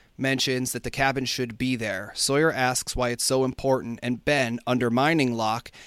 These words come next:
tells everyone how Locke is looking for someone to tell him what to do next. Locke, now, I'm sorry, not able to show weakness in front of everyone, decides it isn't worth the trouble and leads them on to the barracks.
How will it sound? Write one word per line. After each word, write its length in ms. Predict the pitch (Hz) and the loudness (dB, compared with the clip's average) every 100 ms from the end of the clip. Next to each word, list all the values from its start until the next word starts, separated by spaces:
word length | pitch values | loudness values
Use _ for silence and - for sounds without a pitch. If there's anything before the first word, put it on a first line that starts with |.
| - - | -18 -2
tells 240 | 147 147 | 2 4
everyone 400 | 156 170 165 156 | 2 4 4 4
how 160 | 143 139 | 2 0
Locke 320 | 131 165 165 | 4 4 2
is 180 | 143 123 | -4 0
looking 300 | 143 147 139 | 0 0 -4
for 160 | 135 | -4
someone 380 | 123 131 131 127 | -2 0 0 0
to 100 | 123 | -4
tell 300 | - 127 123 | -4 -2 -2
him 200 | 123 120 | 0 -2
what 240 | 120 123 - | 0 -2 -2
to 120 | 120 | -6
do 220 | 113 117 | -4 -2
next. 640 | 117 113 104 - - - - _ - - - - _ - | 0 -2 -4 -6 -8 -8 -10 _ -20 -20 -20 -20 _ -6
Locke, 580 | 127 151 135 135 - 135 | 2 6 6 2 -4 -8
now, 520 | 127 135 139 135 - _ - | -2 2 2 2 -2 _ -8
I'm 80 | 117 | -2
sorry, 280 | 120 110 | 0 0
not 300 | 120 139 160 - | 2 2 2 2
able 340 | 139 131 127 | -2 0 -2
to 140 | - | -2
show 240 | 120 139 123 | -4 0 0
weakness 460 | 135 139 127 120 | 0 -2 -4 -4
in 120 | 117 117 | -4 -6
front 220 | 131 123 | -4 -6
of 80 | 117 | -4
everyone, 580 | 135 131 120 113 113 113 - - _ | -2 -2 -4 -6 -10 -12 -20 -20 _
decides 540 | 131 123 139 135 135 - | -4 -2 0 0 -2 -4
it 180 | 131 - | -10 -6
isn't 320 | 156 165 175 | -2 0 -2
worth 340 | 127 143 151 | 0 2 0
the 80 | - | -4
trouble 480 | - 139 120 117 113 | -6 -2 -2 -4 -6
and 180 | 123 120 | -6 -4
leads 360 | 120 135 120 123 | -2 -4 -6 -6
them 240 | 120 120 | -4 -6
on 420 | 113 117 113 113 - | -4 -4 -6 -8 -12
to 120 | - | -10
the 80 | 113 | -8
barracks. 720 | 107 107 85 58 - - - | -6 -6 -6 -8 -8 -6 -6